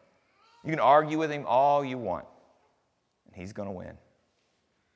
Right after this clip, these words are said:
But I need to make another application about this text because this is a, this is the question I've been asking all week.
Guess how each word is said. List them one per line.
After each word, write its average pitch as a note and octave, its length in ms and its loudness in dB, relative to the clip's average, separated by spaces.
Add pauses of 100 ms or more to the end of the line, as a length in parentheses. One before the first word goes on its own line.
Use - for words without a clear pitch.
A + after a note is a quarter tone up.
(1600)
But B2+ 140 4
I C#3 40 2
need B2+ 100 0
to B2+ 60 -2
make B2 160 2
another A#2 220 4
application G#2+ 540 2
about G2+ 220 2
this G#2+ 220 -8
text A#2 340 2
because G2+ 220 -4
this A#2 160 -6
is G#2 60 -6
a, G2 80 -4
this A#2 280 -6
is G2 120 -10
the - 40 -10
question B2 300 2
I've B2 180 6
been G2 120 -6
asking F2+ 300 -8
all A#2 200 2
week. A2 220 0